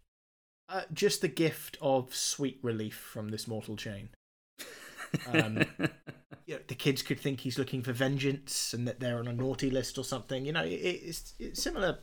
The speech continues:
Speaker 1: You can do similar story beats. And again, like I said, this is based entirely on the fact that he knows when you're sleeping, and I thought that was too good a thing to just leave alone. <laughs> And then you can also obviously have him face off against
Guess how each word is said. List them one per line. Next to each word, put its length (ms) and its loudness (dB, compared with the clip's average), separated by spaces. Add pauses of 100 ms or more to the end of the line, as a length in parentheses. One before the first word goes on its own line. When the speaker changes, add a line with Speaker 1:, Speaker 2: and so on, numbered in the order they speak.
Speaker 1:
You 100 -8
can 160 -2
do 140 0
similar 320 0
story 300 0
beats. 320 -6 (440)
And 140 6
again, 240 4
like 160 2
I 60 4
said, 200 0
this 160 -4
is 80 -6
based 220 0
entirely 400 0
on 60 -2
the 60 -4
fact 240 -6
that 100 -8
he 80 -4
knows 280 -4
when 80 -8
you're 120 -8
sleeping, 360 -4
and 80 -12
I 60 -10
thought 180 -8
that 100 -8
was 100 -8
too 280 -8
good 140 -12
a 40 -10
thing 280 -10
to 120 -8
just 260 -12 (460)
leave 320 -8
alone. 460 -6 (640)
<laughs> 580 0
And 120 6
then 120 8
you 80 6
can 160 4
also 360 4
obviously 360 2
have 160 0
him 80 -2
face 340 2
off 320 0
against 760 -2